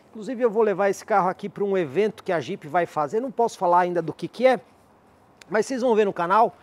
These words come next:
E esse carro vai pra viagem, né? Então a gente vai fazer uma matéria bastante compreensiva aqui. E se você quiser saber mais alguma coisa a respeito do Compass Black Rock, aproveita e manda a pergunta.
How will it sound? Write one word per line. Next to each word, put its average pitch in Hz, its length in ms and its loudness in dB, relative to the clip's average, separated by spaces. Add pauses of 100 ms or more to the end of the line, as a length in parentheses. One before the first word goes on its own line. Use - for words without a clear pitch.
(400)
E 185 80 0
esse 185 120 -2
carro 208 300 2
vai 214 160 4
pra 247 160 -4
viagem, 160 560 4
né? 160 160 -2
Então 180 240 -2
a 196 40 0
gente 202 220 -8
vai 202 140 2
fazer 196 240 -6
uma 214 140 -4
matéria 196 320 -4
bastante 185 360 -6
compreensiva 180 720 -6
aqui. 214 320 -8 (360)
E 254 100 -10
se - 80 -12
você 330 140 -6
quiser 285 160 2
saber 269 240 -2
mais 254 180 0
alguma 233 380 0
coisa 226 300 0
a - 20 -4
respeito 190 440 -6
do 180 120 -6
Compass 214 420 -4
Black 180 260 -4
Rock, 233 220 -4
aproveita 285 340 -6
e 262 40 -6
manda 302 160 2
a - 40 4
pergunta. 262 460 -2